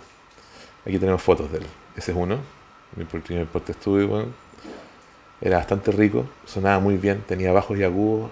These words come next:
aquí. Ese era un bajo, ese era un agudo, no sé si al revés, pero bueno, eso era. Podías hacerlos, ocuparlos al grabar. Y, puta, era, estaba bueno. Y este otro después,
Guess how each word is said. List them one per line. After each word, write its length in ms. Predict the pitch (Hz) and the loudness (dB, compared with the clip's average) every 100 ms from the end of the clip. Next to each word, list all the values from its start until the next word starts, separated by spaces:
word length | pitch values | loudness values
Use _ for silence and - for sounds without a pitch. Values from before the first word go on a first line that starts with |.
| 95 | -12
aquí. 280 | 87 95 87 - - - - - | -12 -12 -16 -20 -20 -20 -20 -18
Ese 180 | - 104 | -6 -4
era 80 | 95 | -2
un 80 | 90 | -2
bajo, 220 | 107 - | -2 -4
ese 160 | - | -10
era 80 | 98 | -10
un 80 | 98 | -8
agudo, 300 | 92 107 131 135 - - | -6 -4 -6 -8 -16 -16
no 180 | 82 98 | -12 -10
sé 60 | |
si 100 | 87 | -10
al 160 | 87 82 | -10 -4
revés, 300 | 85 92 120 - | -4 -4 -8 -10
pero 160 | 98 | -8
bueno, 220 | 92 90 | -4 -4
eso 180 | 92 - | -4 -2
era. 160 | 101 135 - - - - - - | -2 -4 -14 -20 -20 -20 -20 -4
Podías 280 | - 101 101 | 4 6 4
hacerlos, 440 | 98 - 107 107 95 - - - - | 2 2 2 2 0 -12 -20 -20 -8
ocuparlos 440 | 95 95 107 107 | 0 4 4 4
al 100 | 104 | 2
grabar. 380 | 87 85 90 - - - - - - - - - - - | 2 4 4 2 -6 -20 -20 -20 -20 -20 -20 -20 -20 -16
Y, 460 | - 90 87 82 80 78 80 80 - - - - - - - | -8 -4 -4 -4 -8 -10 -12 -16 -20 -20 -20 -20 -20 -20 -12
puta, 200 | - 85 | -10 -8
era, 140 | 82 - - - - | -8 -8 -10 -18 -16
estaba 220 | - - | -6 -2
bueno. 180 | 98 73 - - - - - - - - - - | -2 -2 -14 -20 -20 -20 -20 -20 -20 -20 -20 -6
Y 760 | 110 107 107 104 101 101 98 98 | 2 4 6 6 6 6 4 2
este 220 | 107 120 | 4 8
otro 340 | 117 123 117 98 | 8 8 0 0
después, 440 | 95 - 98 104 | -4 2 2 2